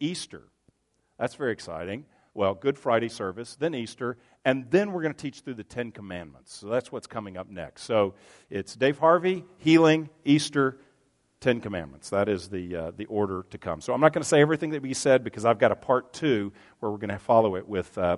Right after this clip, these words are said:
a ministry time and pray for the sick. But let's talk about what he says here in this text. "Is any among you sick? Is any among you sick?" Uh, sickness. What is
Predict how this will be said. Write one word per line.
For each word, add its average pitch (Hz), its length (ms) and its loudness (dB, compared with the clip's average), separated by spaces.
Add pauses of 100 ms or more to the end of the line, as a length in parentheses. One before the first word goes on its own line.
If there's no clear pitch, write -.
a 98 60 -10
ministry 92 380 -12
time 87 220 -12
and 80 80 -18
pray 92 160 -10
for 90 120 -16
the 82 60 -18
sick. - 240 -14
But 117 100 -12
let's 147 280 2 (280)
talk 113 200 4
about 107 260 2
what 95 200 -2
he 90 140 -12
says 87 480 -4 (220)
here 87 320 -6
in 85 200 -16
this 80 180 -14
text. - 420 -14 (160)
"Is 123 240 2
any 170 420 2
among 123 440 2
you 113 340 -2 (240)
sick? - 540 -6 (680)
Is 95 220 -10
any 123 300 -4
among 107 440 -4
you 101 320 -6 (140)
sick?" - 720 -8 (1600)
Uh, 110 40 -20 (180)
sickness. - 640 -8
What 127 320 0 (600)
is 104 480 -6